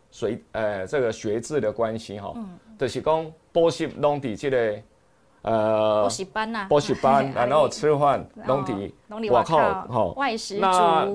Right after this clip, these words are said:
Speaker 1: 这个根本没有时间刷牙哈。
Speaker 2: 嗯。
Speaker 1: 那没有时间刷牙的结果就是蛀牙率会比一般的民众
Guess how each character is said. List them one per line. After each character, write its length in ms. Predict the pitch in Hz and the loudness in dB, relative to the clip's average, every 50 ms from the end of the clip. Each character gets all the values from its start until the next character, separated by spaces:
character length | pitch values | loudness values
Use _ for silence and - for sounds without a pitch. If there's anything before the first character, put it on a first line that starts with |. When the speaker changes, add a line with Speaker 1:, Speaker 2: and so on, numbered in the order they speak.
| 220 226 | -6 -4
Speaker 1:
这 220 | - - 208 196 175 | 0 2 2 4 4
个 260 | 160 147 139 - - - _ _ _ | 4 4 4 2 -2 -6 _ _ _
根 180 | - 180 185 190 | 4 4 4 4
本 140 | 147 123 127 | 2 2 2
没 140 | 127 139 | 2 2
有 120 | 165 143 120 | 2 2 0
时 200 | 113 - 127 127 | 0 -2 -4 -2
间 180 | 135 139 139 | -2 -2 -2
刷 260 | 135 - 143 127 127 123 | -2 0 2 2 2 2
牙 200 | 120 107 87 87 | 2 0 -2 -2
哈。 180 | 101 113 95 - | -4 -4 -4 -4
Speaker 2:
嗯。 140 | 196 185 175 - - - - - _ | -6 -10 -14 -18 -20 -20 -20 -14 _
Speaker 1:
那 180 | - 202 202 | 0 0 2
没 120 | 180 180 208 | 2 2 2
有 120 | 190 160 | 2 2
时 200 | 131 - 147 156 | 2 0 -4 -2
间 180 | 151 165 160 165 | -2 -2 -2 -2
刷 260 | - - 143 143 139 | 0 0 2 2 2
牙 160 | 135 120 101 | 2 2 2
的 220 | 95 107 113 104 95 | 2 2 2 2 0
结 240 | - - 113 123 | 0 0 0 0
果 220 | 135 127 110 104 98 | 2 2 2 2 2
就 120 | 98 95 | 0 -4
是 300 | 95 - - 95 90 95 - | -6 -8 -10 -12 -12 -14 -8
蛀 160 | - 165 151 127 | -4 -2 0 2
牙 160 | 110 110 107 | 2 2 0
率 120 | 127 127 | 0 -2
会 220 | 107 101 135 127 104 | 0 2 2 2 2
比 320 | - - 104 90 - 113 120 _ _ _ _ _ _ _ _ _ | 0 -2 -6 -6 -6 -10 -14 _ _ _ _ _ _ _ _ _
一 120 | _ 139 147 | _ -6 -2
般 260 | 143 143 131 131 131 | 2 2 2 2 2
的 100 | 131 120 | 0 -2
民 200 | 113 104 101 110 | -2 -4 -6 -4
众 220 | - 123 120 95 | -2 -2 -2 -2